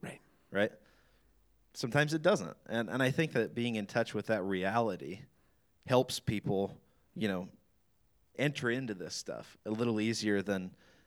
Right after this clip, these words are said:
Speaker 2: I mean, you know, not to tear anybody down, but, like, you have these T V personality preachers and, you know, pe-,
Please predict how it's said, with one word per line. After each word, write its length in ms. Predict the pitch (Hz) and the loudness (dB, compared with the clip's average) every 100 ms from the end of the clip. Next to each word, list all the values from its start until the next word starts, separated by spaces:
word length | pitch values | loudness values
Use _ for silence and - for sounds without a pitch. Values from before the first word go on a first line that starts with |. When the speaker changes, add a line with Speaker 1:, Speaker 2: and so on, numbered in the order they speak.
| - | -6
Speaker 2:
I 60 | 104 | 0
mean, 240 | 104 98 - | 0 0 -2
you 140 | 117 | 0
know, 100 | 101 | 2
not 160 | 113 113 | 2 0
to 60 | |
tear 140 | - 110 | 0 0
anybody 300 | 101 95 92 | 0 -2 0
down, 300 | 104 110 98 | 0 0 -2
but, 120 | 90 | -4
like, 200 | 98 - | -4 -4
you 80 | 101 | -4
have 100 | 101 | -2
these 160 | 95 - | -4 -6
T 160 | 110 | -4
V 160 | 101 104 | -2 -2
personality 640 | - 107 101 98 98 95 | 0 -2 -2 -2 -2 -4
preachers 520 | - 107 98 98 92 95 | -4 -6 -2 -2 -2 -4
and, 200 | 92 92 | -6 -6
you 80 | 104 | -8
know, 100 | 92 | -6
pe-, 200 | 110 | -8